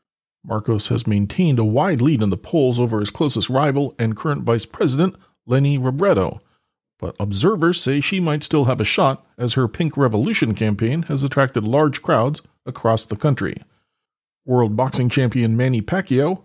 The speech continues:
and Manila Mayor Francisco Dumogoso, commonly referred to as Isco Moreno, are both polling within single digits. Now, among the thousands of elected offices up for grab, voters will choose the politicians who make up the Senate,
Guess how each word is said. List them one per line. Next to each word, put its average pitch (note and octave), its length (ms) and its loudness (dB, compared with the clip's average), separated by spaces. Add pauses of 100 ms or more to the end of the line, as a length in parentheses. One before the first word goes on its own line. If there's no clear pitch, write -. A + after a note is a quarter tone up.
and A#2 160 0
Manila D#3+ 460 2
Mayor D#3+ 420 0
Francisco D3+ 600 0
Dumogoso, D3 720 2 (580)
commonly G#2+ 380 2
referred G#2+ 340 2
to A#2 160 2
as G2+ 220 0
Isco C3 280 0
Moreno, C3 600 0 (340)
are - 100 -10
both C3+ 380 0
polling C3 380 2
within C3 300 2
single A2 340 0
digits. A2 500 0 (800)
Now, C#3+ 240 -2 (320)
among A3 260 2
the G#3+ 80 2
thousands D#3+ 420 2
of C3 100 2
elected B2+ 440 0
offices A2+ 480 0
up G2 140 -4
for G#2 80 -6
grab, F#2+ 360 -2 (300)
voters E3+ 340 2
will G#3 140 -2
choose D#3 280 0
the D#3 80 2
politicians C3+ 720 0
who D#3 80 2
make A#2+ 240 2
up - 140 -6
the - 60 -4
Senate, A#2 380 -2